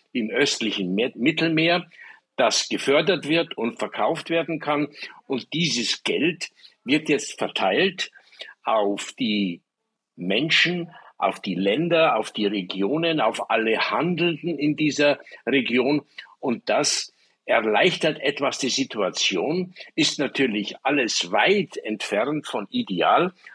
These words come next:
aber es ist ein Weg, der in die richtige Richtung weist.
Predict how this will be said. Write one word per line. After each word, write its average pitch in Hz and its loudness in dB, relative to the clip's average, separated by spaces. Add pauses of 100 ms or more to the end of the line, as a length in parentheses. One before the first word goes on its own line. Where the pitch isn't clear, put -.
(120)
aber 123 2
es 135 2
ist 156 2
ein 101 2
Weg, 139 0
der 120 2
in 120 0
die 110 2
richtige 110 -2
Richtung 104 -2
weist. 73 -4